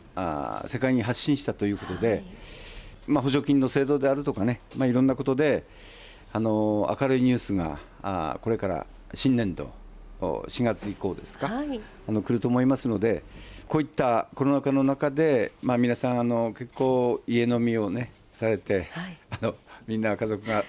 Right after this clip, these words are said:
Speaker 1: 集まってる時に、
Speaker 2: そうですね。
Speaker 1: ぜひですね、
Speaker 2: ええ。
Speaker 1: まあ、話し合っていただきたいと、まあ、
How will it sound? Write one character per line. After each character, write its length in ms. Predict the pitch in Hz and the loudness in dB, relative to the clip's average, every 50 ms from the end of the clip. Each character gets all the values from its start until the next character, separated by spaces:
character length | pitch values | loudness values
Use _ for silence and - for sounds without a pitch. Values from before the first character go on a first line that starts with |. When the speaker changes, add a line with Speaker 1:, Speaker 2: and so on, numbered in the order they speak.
| - - - | -4 -10 -10
Speaker 1:
集 140 | - - 117 | -6 -4 -2
ま 100 | 123 123 | 0 0
っ 40 | |
て 180 | 110 - 220 160 | -2 -2 -4 -2
る 80 | 135 131 | -2 -2
時 300 | 202 160 147 - 190 180 | -2 -2 -2 0 2 2
に、 180 | 175 170 147 | 4 4 2
Speaker 2:
そ 60 | - | 2
う 20 | 285 | -2
で 0 | |
す 60 | 302 | -4
ね。 140 | 311 320 - - - - - - - - - - | -12 -14 -18 -20 -20 -20 -20 -20 -20 -20 -8 -4
Speaker 1:
ぜ 160 | - 143 156 | -2 -2 0
ひ 80 | 175 | 0
で 80 | 208 190 | 0 0
す 100 | - - | 0 0
ね、 160 | 117 123 147 - | -2 -2 -2 -2
Speaker 2:
え 40 | - 240 254 240 | -6 -8 -10 -10
え。 60 | 208 - - - - - - - - - - - - _ - | -14 -18 -20 -20 -20 -20 -20 -20 -20 -20 -20 -20 -20 _ -4
Speaker 1:
ま 80 | 110 107 | -4 -4
あ、 40 | 95 | -2
話 260 | - 117 117 117 - | -2 -2 -2 -2 -2
し 100 | - 120 | -2 -4
合 60 | 104 | -4
っ 20 | |
て 340 | 92 - - - 98 76 - - - - | -4 -6 -6 -4 -4 -4 -4 -8 -14 -14
い 60 | 104 - | -10 -8
た 80 | 104 | -4
だ 120 | 92 104 101 | -4 -4 -4
き 60 | - | -6
た 160 | - - 131 | -4 -2 -2
い 80 | 143 135 | -2 -2
と、 260 | - - - - - - - _ _ _ _ | -4 -6 -6 -6 -8 -10 -20 _ _ _ _
ま 120 | - 135 127 | -4 -2 -2
あ、 100 | - | -2